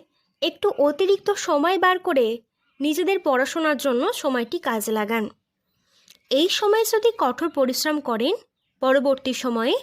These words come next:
অবশ্যই আপনার সাফল্য আসবেই আসবে। দর্শক বন্ধুরা,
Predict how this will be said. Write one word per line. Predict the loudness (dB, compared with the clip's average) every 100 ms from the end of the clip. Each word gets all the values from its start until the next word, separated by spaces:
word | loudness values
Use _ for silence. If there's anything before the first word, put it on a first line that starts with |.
| -6 _ -4
অবশ্যই | -2 -2 -2 0 0
আপনার | 2 0 0 -4 _ _
সাফল্য | -4 -2 0 0 2
আসবেই | 2 0 0 0 2
আসবে। | 0 0 -2 -4 -8 _ _ _ -20 _ _ _ _ _
দর্শক | 0 2 2 2
বন্ধুরা, | 2 4 2